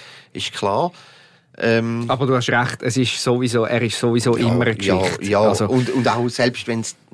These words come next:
Speaker 1: in der Schweiz spielt, egal gegen wer, der, der Xhaka, äh, polarisiert, äh, ähm, ja, er bewegt, äh,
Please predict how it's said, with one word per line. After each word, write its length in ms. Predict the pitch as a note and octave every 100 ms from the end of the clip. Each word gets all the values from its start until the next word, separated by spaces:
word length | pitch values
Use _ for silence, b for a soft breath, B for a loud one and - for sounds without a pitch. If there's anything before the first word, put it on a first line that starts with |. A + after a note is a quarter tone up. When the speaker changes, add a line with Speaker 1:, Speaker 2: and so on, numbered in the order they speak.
| -
Speaker 1:
in 160 | G#2+
der 140 | G2+ -
Schweiz 360 | A2+ C3+ C#3+
spielt, 380 | - B2+ B2 A#2
egal 360 | A2+ G#2 G#2 A#2
gegen 240 | A2+ G2+
wer, 240 | F#2+ G2+ G#2+
der, 240 | G#2+ G2
der 140 | G2
Xhaka, 720 | F#2+ - F2+ - F#2+ F#2 E2 G#1
äh, 180 | G2
polarisiert, 800 | F#2+ G#2 A2 A2 B2+ D#3 A3 -
äh, 500 | - C#3 C3 - C3+
ähm, 380 | C3 C3 C3 A#2+ -
ja, 300 | A#2+ B2+ D#3+ -
er 180 | - B2
bewegt, 580 | C#3+ C3+ E3 - -
äh, 340 | B2 B2+ C3